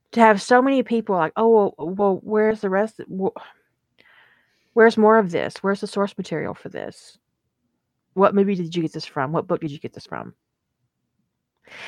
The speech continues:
And it's hard to feel like they didn't think I was capable of <laughs> not, of creating an idea like that myself, which was like, "Really? 'Cause I'm really fucking creative."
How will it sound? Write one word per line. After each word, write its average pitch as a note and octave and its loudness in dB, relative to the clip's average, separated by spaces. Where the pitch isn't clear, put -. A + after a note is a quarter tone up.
And A#3+ 6
it's B3+ 6
hard F#4 8
to F4 8
feel D4 6
like B3 6
they A3+ 6
didn't G#3+ 2
think G#3 -2
I F3 6
was C#3+ -4
capable F#3 -2
of D#3 -8
<laughs> - -10
not, D#3 -4
of G#3+ -6
creating G#3 4
an F3+ 0
idea E3+ 2
like E3+ 0
that E3+ -4
myself, D3 -6
which G3+ -6
was G3+ -10
like, F3+ 2
"Really? D#4 0
'Cause - -8
I'm E4 2
really F4+ 4
fucking B3+ 0
creative." A#3 4